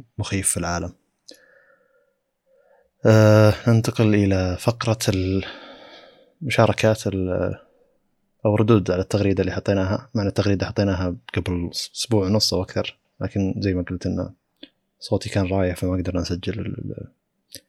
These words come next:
الحلقة. أه، أول تعليق يقول: "ما عندي سؤال، بس حاب أشكركم على تقدمونه." العفو يا صاحبي، وإن شاء الله إننا نستمر، وإن شاء الله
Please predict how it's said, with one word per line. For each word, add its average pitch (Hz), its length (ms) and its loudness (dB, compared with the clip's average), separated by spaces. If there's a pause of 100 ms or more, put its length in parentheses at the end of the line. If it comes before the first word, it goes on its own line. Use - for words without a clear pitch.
(120)
الحلقة. - 500 -4 (600)
أه، 110 760 0
أول 120 200 6
تعليق 110 300 2
يقول: 104 220 6
"ما 110 100 6
عندي 104 180 2
سؤال، 107 280 4
بس 98 140 2
حاب 98 160 0
أشكركم - 380 -2
على 90 100 -2
تقدمونه." 95 540 0 (260)
العفو 95 560 -2
يا 92 120 2
صاحبي، 95 460 -6 (320)
وإن 98 340 -2
شاء 98 160 -2
الله 92 120 -2
إننا 98 440 -6 (260)
نستمر، 98 440 -2
وإن 92 80 -2
شاء 92 140 -2
الله 90 200 -2